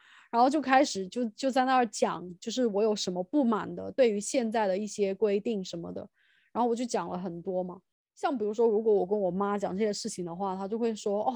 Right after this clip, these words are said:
这种事情就是吃力不讨好啊，你又不能得到多一个月的工资。”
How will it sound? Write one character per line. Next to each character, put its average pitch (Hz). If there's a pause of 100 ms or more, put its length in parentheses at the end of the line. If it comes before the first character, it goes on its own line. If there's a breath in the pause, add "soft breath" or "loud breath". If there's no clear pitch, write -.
(140)
这 -
种 240
事 226
情 190
就 -
是 226
吃 -
力 233
不 220
讨 185
好 175
啊， 165
你 180
又 214
不 233
能 202 (120)
得 214
到 254
多 254
一 240
个 262
月 262
的 202
工 208
资。” 196